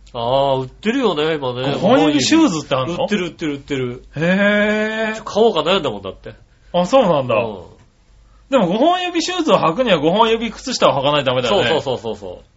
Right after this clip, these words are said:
Speaker 1: そう。
Speaker 2: うん。
Speaker 1: 五本指靴下を、あ、履いてないとダメですよ。
Speaker 2: そうだよね。
Speaker 1: うん。
Speaker 2: 五本指シューズなんてあるんだ。
Speaker 1: あるあるある。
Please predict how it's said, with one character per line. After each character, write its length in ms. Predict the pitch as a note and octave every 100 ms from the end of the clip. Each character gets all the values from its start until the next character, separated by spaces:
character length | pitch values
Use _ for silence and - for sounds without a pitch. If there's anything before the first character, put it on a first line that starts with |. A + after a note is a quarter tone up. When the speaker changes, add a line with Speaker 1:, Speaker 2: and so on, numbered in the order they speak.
| -
Speaker 1:
そ 80 | C#3+
う。 280 | C3+ A#2+ G#2
Speaker 2:
う 40 |
ん。 20 |
Speaker 1:
五 120 | F#2+ D3+
本 120 | E3+
指 140 | D#3
靴 180 | - E3+
下 220 | - D#3+
を、 280 | D3 C#3+ - _ _
あ、 160 | D3 C#3+ _ _ -
履 100 | D3+
い 40 |
て 80 | F#3+
な 80 | G#3
い 40 |
と 80 | A#2
ダ 60 | F#2
メ 80 |
で 80 | F2
す 100 | -
よ。 80 | G#2 _ D3
Speaker 2:
そ 220 | A#3+ G#3+
う 20 |
だ 160 | D3 B2+
よ 300 | C#3 C#3 A2
ね。 60 | G#2 F#2+ D2+ - - _ -
Speaker 1:
う 60 | D3+
ん。 20 |
Speaker 2:
五 60 |
本 200 | G#3+ C#4
指 220 | D4+ D#4+ C#4+
シ 160 | D4+
ュ 80 | E4
ー 40 |
ズ 80 | G#3+
な 100 | E3+
ん 80 | D3
て 60 | D#3
あ 100 | D#3+
る 120 | C#3+
ん 40 |
だ。 200 | B2 G#2 -
Speaker 1:
あ 160 | C3+ C3
る 120 | A#2
あ 100 | G#2+
る 140 | G2+
あ 80 | F#2
る。 140 | E2+